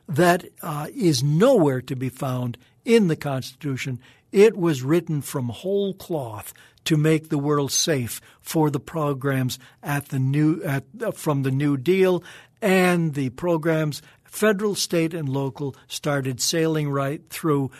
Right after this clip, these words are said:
with no interference from the court. It was essentially a period of judicial deference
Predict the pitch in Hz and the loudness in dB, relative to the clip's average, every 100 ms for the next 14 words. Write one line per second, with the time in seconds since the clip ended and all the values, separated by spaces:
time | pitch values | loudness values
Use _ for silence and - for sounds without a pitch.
0 | - 151 127 113 127 135 160 175 175 185 | -14 -6 -4 -2 0 2 4 6 4 2
1 | 143 139 - 143 135 127 - 135 123 123 | 0 -2 -4 -4 -2 -4 -8 -6 -6 -8
2 | - 175 165 165 - - 233 196 175 143 | -6 -2 -2 -4 -20 -4 0 2 0 -2
3 | 143 - 165 151 170 151 147 135 - - | -4 -2 -2 -2 -4 -2 -2 -4 -10 -6
4 | 147 131 - 170 165 160 139 120 107 135 | -4 -4 -4 -2 0 0 -2 -6 -6 -4
5 | 147 156 - 127 113 151 151 - 127 - | -2 -2 -2 -6 -2 -2 -2 -2 -4 -4